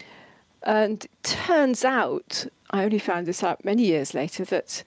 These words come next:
shortly before that she'd been Kishi's girlfriend, and she became a big name in shiatsu. And so I met her, um, at that point, and I was very impressed. But it was, and then I trained in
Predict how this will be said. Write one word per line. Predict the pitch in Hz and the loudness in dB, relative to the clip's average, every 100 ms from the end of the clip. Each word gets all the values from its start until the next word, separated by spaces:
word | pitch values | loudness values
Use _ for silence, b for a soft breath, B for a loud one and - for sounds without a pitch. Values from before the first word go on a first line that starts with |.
| B B B B B | B B B B B
shortly | - - 320 294 269 | -2 4 6 6 2
before | 226 220 220 202 | 2 4 4 4
that | 175 - | 2 -2
she'd | - 202 190 | -2 -2 0
been | 202 196 190 | 0 0 -2
Kishi's | - 208 208 - | -8 -8 -8 2
girlfriend, | 269 254 - 143 143 - _ _ _ _ | 4 4 0 -4 -6 -16 _ _ _ _
and | - 180 170 | -6 -4 -2
she | - 196 180 | -2 -2 -2
became | - - 180 165 165 - - | -6 -6 -4 -4 -8 -14 -20
a | 247 | -4
big | 202 - | -4 -2
name | 160 160 | -4 -2
in | |
shiatsu. | 151 - 156 - - 147 - _ _ B B B - | -4 -2 -4 -4 -6 -6 -8 _ _ B B B -6
And | 180 | -4
so | - | 2
I | 175 | 2
met | 196 220 - | 2 0 -2
her, | - 240 190 147 - _ _ - b b b - - | 2 4 4 2 -4 _ _ -20 b b b -12 -2
um, | 185 170 - | 0 0 -4
at | - | -2
that | 190 - | -2 -4
point, | - 185 165 - | -6 -6 -4 -4
and | 180 | -4
I | |
was | 190 | -2
very | 202 | 0
impressed. | 220 220 - 165 - - - - _ _ b b b b b b b b b - | -2 -2 -4 -4 -6 -10 -10 -16 _ _ b b b b b b b b b -2
But | 240 | 0
it | 269 247 | 2 2
was, | 254 - | 2 4
and | 247 | 4
then | 254 254 | 6 6
I | 247 247 | 6 4
trained | - - 262 262 233 | 2 0 2 2 2
in | 220 | 2